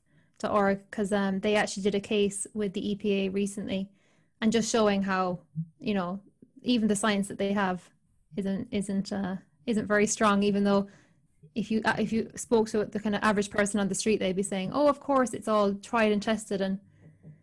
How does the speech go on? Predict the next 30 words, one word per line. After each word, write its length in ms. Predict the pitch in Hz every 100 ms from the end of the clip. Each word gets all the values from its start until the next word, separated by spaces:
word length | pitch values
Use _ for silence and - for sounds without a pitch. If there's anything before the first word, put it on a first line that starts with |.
| _ -
it 100 | 202
couldn't 220 | 220 202
be 80 | 202
further 260 | 196 190
from 180 | 196 190
the 80 | 185
truth. 300 | - 190 -
But 140 | 233
anyway, 460 | 240 233 214 196 196 _ _ - -
as 180 | 240 226
you 80 | 226
say, 220 | 240 208
it's 200 | - 214
not 200 | 240 233
about 260 | 233 214
fighting 380 | - 233 220 220
against 340 | 208 214 208 -
the 80 |
system 540 | 214 220 - 202 196 196
that 120 | 196
we 80 | 202
don't 280 | 214 214 -
want. 240 | 202 202
It's 160 | 208 220
actually 300 | - - 196
about 400 | 190 190 - - _ _ _ _
creating 480 | - 233 220 208 208
new 180 | 240
systems 640 | 226 226 - 214 202 196 - -
and 480 | 208 196 190 -